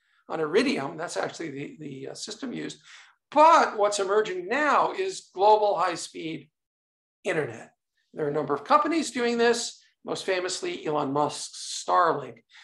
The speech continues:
So here's the map of the completed Starlink constellation and its footprint on Earth. Um, and it's nearly completed now. Um, so where ground-based L T E mobile tele-,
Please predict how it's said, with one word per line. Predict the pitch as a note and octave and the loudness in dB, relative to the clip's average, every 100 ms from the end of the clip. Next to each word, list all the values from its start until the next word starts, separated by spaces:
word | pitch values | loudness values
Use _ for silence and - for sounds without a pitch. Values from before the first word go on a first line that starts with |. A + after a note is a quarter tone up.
| _ | _
So | - | -10
here's | F3 C4 B3 - | -2 0 0 -2
the | G3+ F3+ - | -6 -6 -4
map | F3 F3 | -2 -2
of | E3+ | -4
the | D#3+ | -10
completed | D#3+ - G#3 F#3+ F3+ - | -10 -8 -4 -2 -4 -8
Starlink | - - F#3+ G3 G3 G3 | -14 0 4 4 2 -4
constellation | - G#3 G#3 - G3+ G#3+ G#3+ A3 A3 - - _ | -2 -4 -4 -6 0 0 0 -4 -6 -16 -20 _
and | E3+ D3 | -4 -2
its | D3 | -4
footprint | - G#3+ G#3+ F#3+ G3 G3 - _ | -2 -2 -2 -6 -6 -6 -20 _
on | - E3+ D#3 | -10 -8 -4
Earth. | A3 C4 C#4+ - _ _ _ _ _ _ _ | 2 2 2 -8 _ _ _ _ _ _ _
Um, | - D#3+ D#3 D3 | 0 6 6 4
and | - | -2
it's | D3+ - | -6 -4
nearly | F#3 C4+ B3+ | 2 4 4
completed | A3 F#3 - E3+ C#3+ | 0 -8 -8 -4 -4
now. | C#3+ C3 F3 - _ _ _ | -2 -4 -6 -10 _ _ _
Um, | - D3+ D3+ D#3 D#3 - _ _ _ | 0 4 4 2 0 -14 _ _ _
so | - G#3 | -2 0
where | G3+ D4+ | 4 2
ground-based | - A3+ A#3+ A3+ G3+ F#3+ F#3 - A3 | 4 4 4 2 0 0 -2 -10 0
L | G3 G3 | 2 2
T | - G3+ | -4 -12
E | F#3+ G#3+ G3 G3 F#3 F#3 _ _ _ _ _ _ - | -12 -10 -8 -6 -8 -14 _ _ _ _ _ _ -2
mobile | F3+ F3 | 0 0
tele-, | - F#3+ G#3 G#3+ - | -2 2 4 2 -2